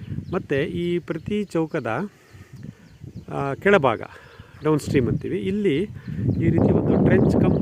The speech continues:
ಬಂಡ್ ಮಾಡಿದ್ದೀವಿ. ಇದು ಮೇಲ್ಗಡೆ ಭಾಗದಿಂದ, ಅಂದರೆ ಎ ಸೆಕ್ಷನಿಂದ ಬಂದಂಥ ನೀರು ಇಲ್ಲಿ ಬಂದು ಈ ಟ್ರೆಂಚ್ ಆ್ಯಂಡ್ ಬಂಡಲ್ಲಿ ಈ ರೀತಿ ಹರಿತಾ ಬರುತ್ತೆ. ಮತ್ತು ಇಲ್ಲಿ ಒಂದು ಇಂಟರ್ ಕನೆಕ್ಷನ್ಗೆ ಒಂದು ಸಿಮೆಂಟ್ ಪೈಪ್ ಹಾಕಿದೆ.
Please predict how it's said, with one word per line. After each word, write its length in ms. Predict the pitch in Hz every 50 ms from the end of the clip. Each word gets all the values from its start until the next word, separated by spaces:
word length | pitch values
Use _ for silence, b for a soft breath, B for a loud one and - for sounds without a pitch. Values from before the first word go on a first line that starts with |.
| -
ಬಂಡ್ 200 | 135 139 139 127 127
ಮಾಡಿದ್ದೀವಿ. 440 | 117 104 95 - - 107 - - - - - - - - - - B B B B B B B - - - -
ಇದು 100 | 175 175 156 151 165 170 156
ಮೇಲ್ಗಡೆ 380 | 170 190 190 175 190 185 190 190 180 147
ಭಾಗದಿಂದ, 340 | 151 151 143 143 135 127 113 110
ಅಂದರೆ 160 | 110 127 135 147 156
ಎ 40 | 170 156 -
ಸೆಕ್ಷನಿಂದ 440 | 151 - - - 151 147 143 139 139 127 120
ಬಂದಂಥ 320 | 139 135 131 131 127 123 123 117 117
ನೀರು 220 | 127 143 135 107 101 113 143 170 _ b b b b b b b _ - - 143 147 147
ಇಲ್ಲಿ 160 | 151 151 143 127 135
ಬಂದು 260 | 143 147 127 107 120 170 202 156
ಈ 40 | 147 135 -
ಟ್ರೆಂಚ್ 240 | 147 143 156 - -
ಆ್ಯಂಡ್ 160 | 156 151 139 123
ಬಂಡಲ್ಲಿ 340 | 135 135 131 131 123 123 120 120 123
ಈ 20 | 117
ರೀತಿ 220 | 120 113 - 110 117 - - - - - - - - - - - -
ಹರಿತಾ 260 | - - - - 123 117 -
ಬರುತ್ತೆ. 320 | 107 - - - - 147 208 196 - - - - - - - 139
ಮತ್ತು 160 | 156 - - 180 170
ಇಲ್ಲಿ 160 | 170 170 175 160
ಒಂದು 180 | 165 170 - - 139 - - - - - - - - - - - - -
ಇಂಟರ್ 200 | - - 147 - -
ಕನೆಕ್ಷನ್ಗೆ 440 | 180 175 - - - 131 139 - 202 170
ಒಂದು 120 | 143 135 135 -
ಸಿಮೆಂಟ್ 260 | 196 190 208 196 170 147
ಪೈಪ್ 160 | 160 123 - -
ಹಾಕಿದೆ. 300 | 107 - - 90 -